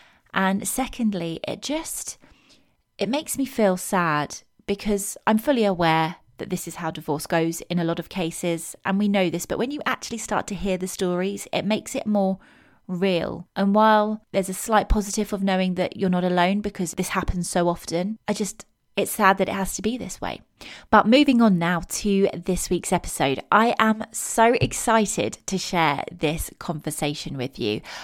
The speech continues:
I spoke with the fabulous Clarice Harrison, otherwise known as Outzilla, and it blows my mind how quickly our relationship has developed, because I think it was a few weeks ago, it was no more than a few weeks ago,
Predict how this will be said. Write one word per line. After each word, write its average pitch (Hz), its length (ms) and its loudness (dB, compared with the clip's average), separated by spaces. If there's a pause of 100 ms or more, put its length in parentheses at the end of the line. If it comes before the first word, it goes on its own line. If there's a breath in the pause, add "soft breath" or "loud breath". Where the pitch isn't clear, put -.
(140 loud breath)
I 226 140 8
spoke 196 500 4
with 190 320 2 (120)
the 190 340 -2
fabulous 202 800 2 (140)
Clarice 190 360 0
Harrison, 170 640 0 (100)
otherwise 175 500 4
known 160 400 2
as 165 300 2 (100)
Outzilla, 156 640 2 (460 loud breath)
and 214 400 6 (160)
it 233 160 6
blows 269 320 8
my 262 160 8
mind 175 460 2
how 185 260 2
quickly 185 580 0
our 175 180 6
relationship 180 600 0
has 170 200 -6
developed, 151 580 0
because 190 560 0
I 202 60 -4
think 302 220 -8
it 381 60 -2
was 339 140 -2
a 349 60 -2
few 302 520 -6
weeks 302 260 -4
ago, 175 160 4
it 143 100 2
was 214 140 -6
no 294 240 4
more 269 140 2
than 226 140 2
a 226 60 2
few 220 160 -8
weeks 208 220 -8
ago, 160 320 2